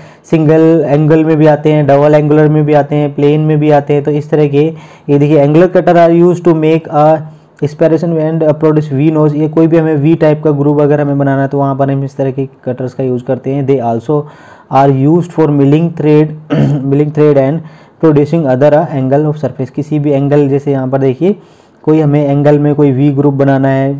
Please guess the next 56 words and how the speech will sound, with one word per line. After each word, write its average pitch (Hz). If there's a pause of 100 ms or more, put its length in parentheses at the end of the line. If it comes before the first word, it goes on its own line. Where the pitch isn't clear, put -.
(140)
V 139
स्लॉट 139
cut 143
करना 135
है, 131
कोई 139
सी 147
भी 143
angle 135
में 143
करना 131
है, 127 (300)
अलग-अलग 151
angles 143
में 151
आपको 139
ये 135
cutters 127
मिल 131
जाएंगे, 131
double 127
angle, 127
single 127
angle, 131
और 127
इनका 127
कोई 131
particular 127
angle 127
चाहिए 135
तो 185
वो 139
भी 120
मिल 117
जाएंगे। 120 (360)
तो 151
इस 156
तरह 143
के 139
ये 139
जो 143
cutters 131
हैं 156
वो 165
angular 127
milling 131
के 127
लिए 127
हम 131
इस 123
तरह 120
के 120
एंगुलर 123
milling 123
cutter 117
का 156